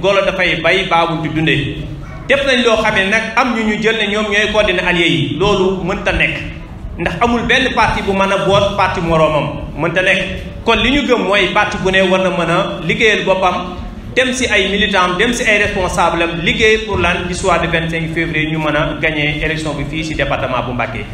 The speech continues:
Loolu moo waral sunu teewaay tey fii ci salle bi, tombeek àllarba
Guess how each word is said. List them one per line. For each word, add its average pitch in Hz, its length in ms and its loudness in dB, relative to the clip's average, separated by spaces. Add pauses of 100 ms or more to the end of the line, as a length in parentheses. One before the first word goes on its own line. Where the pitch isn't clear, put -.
(240)
Loolu 220 360 2
moo 185 160 4
waral 185 280 2
sunu 185 200 -2
teewaay 160 400 2
tey 156 220 -2
fii 185 160 0
ci 185 180 -2
salle 175 280 0 (100)
bi, 165 260 -2 (380)
tombeek 180 500 0
àllarba 180 800 0